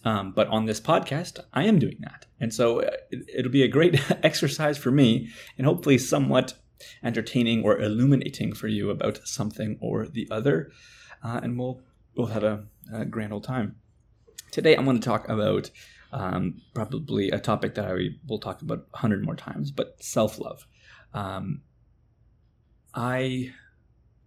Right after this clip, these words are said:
have a newfound appreciation for the importance of self-love, um, and, and think that probably of all the things that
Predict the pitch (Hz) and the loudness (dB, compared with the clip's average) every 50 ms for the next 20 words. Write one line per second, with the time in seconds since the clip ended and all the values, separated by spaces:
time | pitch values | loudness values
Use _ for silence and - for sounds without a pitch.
0 | _ _ _ - - 113 104 104 101 104 110 110 107 110 - 107 101 101 101 98 | _ _ _ -6 -4 0 0 0 0 2 2 2 2 0 0 0 0 0 0 -2
1 | 101 - 110 107 - - 110 104 107 110 - - 135 139 139 139 - 110 104 107 | -4 -4 -4 -4 -4 -2 0 0 0 0 0 0 0 0 0 0 -2 -2 -2 0
2 | 107 - - - - 113 - - 147 - - 127 123 - - - 131 - - - | -2 -2 -6 -6 -6 -6 -6 -6 -8 -6 -6 -8 -8 -6 -6 -4 -4 -4 -6 -6
3 | 139 147 165 165 - - _ - - - - - - - - _ - 113 110 104 | -6 -6 -6 -8 -12 -18 _ -20 -20 -20 -20 -20 -20 -20 -20 _ -8 -6 -4 -4
4 | 98 101 95 95 98 104 - - 107 104 101 101 98 98 - - - _ - _ | -2 -4 -4 -6 -8 -10 -12 -8 -6 -6 -4 -4 -6 -6 -8 -12 -14 _ -12 _
5 | - 113 110 104 101 - - - - 160 151 143 143 - - 120 113 113 - - | -4 -2 -2 -2 -4 -8 -14 -4 -2 0 0 0 -2 0 2 2 2 2 -2 -6
6 | - _ _ _ - - - 120 127 151 175 165 160 165 165 160 160 165 160 156 | -16 _ _ _ -16 -2 4 4 4 4 2 -2 -2 0 2 2 0 0 -2 -8
7 | 156 - - _ _ _ _ _ _ _ _ _ _ _ _ _ _ _ _ - | -8 -10 -18 _ _ _ _ _ _ _ _ _ _ _ _ _ _ _ _ -10
8 | - 104 - - 113 127 139 151 151 147 139 - - - - 123 127 139 147 143 | -10 -10 -6 -2 4 4 4 4 4 2 0 -2 -2 -4 0 2 4 4 4 4
9 | 143 143 139 131 - - - 120 113 107 104 - | 2 2 2 0 -2 -2 0 0 0 0 0 -6